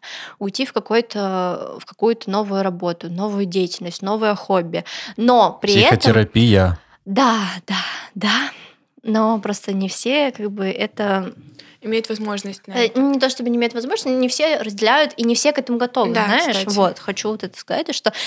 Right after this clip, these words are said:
Speaker 1: не все готовы после расставания ещё пойти, а, окунуться в это и узнать о себе много хорошего, после чего ты ещё хуже будешь себя чувствовать. Потому что, ну, эффект психотерапии такой может быть.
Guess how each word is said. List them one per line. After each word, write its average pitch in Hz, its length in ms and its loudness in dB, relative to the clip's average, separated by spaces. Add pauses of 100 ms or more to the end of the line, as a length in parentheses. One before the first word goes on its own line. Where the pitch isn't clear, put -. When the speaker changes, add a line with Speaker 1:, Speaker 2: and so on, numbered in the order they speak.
(160)
Speaker 1:
не 233 80 0
все 262 160 0
готовы 226 440 2 (220)
после 254 280 2
расставания 269 460 2
ещё 240 180 -2
пойти, 220 360 0
а, 285 60 6 (200)
окунуться 247 600 2
в 226 60 4
это 294 200 2
и 240 60 2
узнать 233 320 0
о - 20 -6
себе 220 280 0
много 226 280 0
хорошего, 220 600 0
после 214 260 -8
чего 226 240 2
ты 247 140 -2
ещё 226 240 2
хуже 226 580 0
будешь 220 240 -4
себя 220 160 -2
чувствовать. - 500 -12 (340)
Потому 214 200 -2
что, - 240 0 (220)
ну, 240 240 4
эффект 226 340 4
психотерапии 226 640 -2
такой 247 300 0
может 208 320 0
быть. - 240 -10